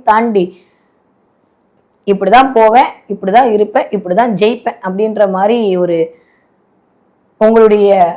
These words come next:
செயல்கள் மூலமாக நீங்கள் மற்றவர்களுக்கு காட்டக்கூடிய தருணம் இனிதே ஆரம்பம். ஏன்னா ஏழாம் இடத்தை பார்க்குற கிரகங்கள் தான் தீர்மானம் செய்யுது. எப்பயுமே நான் ஒரு இடத்துக்கு சொல்லிட்டே இருப்பேன், என் கிளையண்ட்டுக்கு வந்தாலும் அதுதான், ஒரு, ஒரு இடத்தோட தீர்வு அப்படின்றது அதனுடைய ஏழாம் இடத்தில் தான் இருக்கிறது. அதுதான் சூட்சும இது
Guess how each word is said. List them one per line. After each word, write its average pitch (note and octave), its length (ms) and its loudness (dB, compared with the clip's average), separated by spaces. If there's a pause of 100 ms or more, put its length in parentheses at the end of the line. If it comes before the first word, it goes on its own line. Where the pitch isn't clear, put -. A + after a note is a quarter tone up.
(540)
செயல்கள் C#4+ 420 4
மூலமாக A3 440 2
நீங்கள் G3+ 240 -2
மற்றவர்களுக்கு G#3 500 -6 (100)
காட்டக்கூடிய G#3+ 640 -2
தருணம் G#3 420 -2
இனிதே G#3 240 -4 (140)
ஆரம்பம். F#3+ 280 -4
ஏன்னா C4 120 -2 (100)
ஏழாம் C#4 240 4
இடத்தை A#3 180 0 (140)
பார்க்குற G#3+ 280 2
கிரகங்கள் G#3+ 360 2
தான் A3 160 -2
தீர்மானம் A#3 360 -4
செய்யுது. F3+ 200 -6
எப்பயுமே B3 320 -2
நான் A3+ 140 0
ஒரு F#3+ 80 0
இடத்துக்கு G#3 260 -6
சொல்லிட்டே G3+ 260 -4
இருப்பேன், E3+ 240 -10 (640)
என் F3+ 100 -4
கிளையண்ட்டுக்கு A3+ 380 2
வந்தாலும் G#3+ 280 4
அதுதான், F#3 340 -6
ஒரு, F#3+ 180 -2
ஒரு F#3+ 200 0
இடத்தோட B3 360 2 (140)
தீர்வு C4 280 0
அப்படின்றது G3+ 420 -2
அதனுடைய F#3+ 380 -2
ஏழாம் A#3+ 240 0
இடத்தில் F#3+ 320 -4
தான் F#3+ 140 -2
இருக்கிறது. F3 420 -6
அதுதான் F#3 400 -4
சூட்சும G3+ 460 -6
இது F#3+ 180 -10